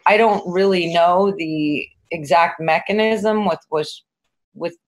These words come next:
which it works, but it seems that topically, at least for muscle pain, like Dave was talking about, or injury,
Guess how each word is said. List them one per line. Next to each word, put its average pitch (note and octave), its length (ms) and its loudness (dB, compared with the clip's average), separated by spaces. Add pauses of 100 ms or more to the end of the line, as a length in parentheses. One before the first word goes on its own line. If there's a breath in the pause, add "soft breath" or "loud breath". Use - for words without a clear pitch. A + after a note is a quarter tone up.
which F3 280 -6
it D#3 160 -2
works, F#3+ 560 0
but D3+ 320 4 (380 loud breath)
it E3+ 160 -6
seems F#3+ 460 -2
that D#3+ 280 2
topically, F3+ 840 0
at - 120 0
least E3+ 280 -6
for D#3 440 0
muscle E3+ 480 -2
pain, E3 300 0
like D3+ 200 -4
Dave D#3+ 220 0
was D3 160 -8
talking D3+ 340 -2
about, D3+ 300 2
or D3+ 100 0
injury, F3+ 760 -2